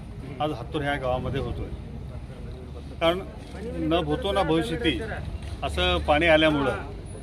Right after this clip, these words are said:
प्रतिष्ठानचं एक कामच आहे की ज्या ज्या वेळेस असे कुटुंबाला काही त्रास होतो, त्यामध्ये प्रतिष्ठानच्या वतीनं त्यांना मदत करणे, जेणेकरून त्यांची ही दिवाळी आनंदाने असं म्हणता येणार नाही,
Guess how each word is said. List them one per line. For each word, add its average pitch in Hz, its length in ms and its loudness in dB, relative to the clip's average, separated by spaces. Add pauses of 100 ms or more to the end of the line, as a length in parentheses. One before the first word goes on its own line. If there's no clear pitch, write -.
(100)
प्रतिष्ठानचं 185 520 -2
एक - 120 -2
कामच 190 360 4
आहे 120 180 2 (540)
की 156 80 -2
ज्या 143 200 0
ज्या 175 140 2
वेळेस 175 260 0
असे 165 440 2
कुटुंबाला 151 520 0
काही 143 260 -2
त्रास 151 200 0
होतो, 127 320 -4 (560)
त्यामध्ये 165 480 4
प्रतिष्ठानच्या 151 600 -4
वतीनं 151 320 0
त्यांना 147 240 -2
मदत 139 260 -2
करणे, 151 400 -2
जेणेकरून 156 640 -4 (420)
त्यांची 156 260 -4
ही 170 120 -2
दिवाळी 170 460 4 (840)
आनंदाने 190 440 4
असं 196 220 4
म्हणता 180 300 4
येणार 202 220 6
नाही, 143 180 0